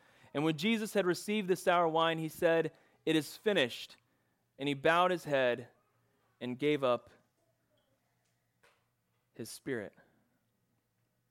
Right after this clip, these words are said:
It's a very important thing that John is emphasizing throughout this passage, that Jesus is a man.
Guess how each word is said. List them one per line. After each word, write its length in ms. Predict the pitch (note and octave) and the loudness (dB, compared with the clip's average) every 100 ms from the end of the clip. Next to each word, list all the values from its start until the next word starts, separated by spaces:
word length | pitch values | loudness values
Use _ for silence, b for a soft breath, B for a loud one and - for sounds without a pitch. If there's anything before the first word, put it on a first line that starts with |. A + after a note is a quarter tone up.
| _ _ _ _ _ _ _ _ _ _ _ _ _ _ _ _ _ _ _ _ _ _ _ _ _ _ | _ _ _ _ _ _ _ _ _ _ _ _ _ _ _ _ _ _ _ _ _ _ _ _ _ _
It's 100 | C3 | -2
a 20 | |
very 360 | C#3+ F#3 G3+ D3+ | 4 6 6 4
important 720 | C#3+ - - F#3+ F3 E3 - _ _ _ _ _ - | -2 -8 -4 -2 -2 -6 -10 _ _ _ _ _ -2
thing 440 | F3 F3+ D3 A#2 - _ - | 0 0 -2 -6 -14 _ -4
that 280 | C3+ C3 - | 0 0 -2
John 300 | C3+ D3 D#3 | -4 0 0
is 240 | C#3+ B2 - - | -2 -6 -12 -8
emphasizing 640 | D#3 D#3 - C3 B2 B2 | -8 -6 0 0 0 -4
throughout 420 | A2+ C3 C3+ C#3+ | -6 0 2 2
this 160 | B2+ B2 | 0 -8
passage, 600 | - D#3 C#3 - A2+ A#2+ | -6 -2 -2 -4 -8 -6
that 200 | B2+ A2+ | -6 -6
Jesus 720 | B2+ E3+ G#3 C#3+ A2+ A#2 - _ _ _ _ _ _ _ _ _ _ - | -6 -6 -4 -6 -10 -12 -20 _ _ _ _ _ _ _ _ _ _ -10
is 140 | C3 | -6
a 40 | |
man. 320 | B2 C#3 D#3+ | -4 -4 -4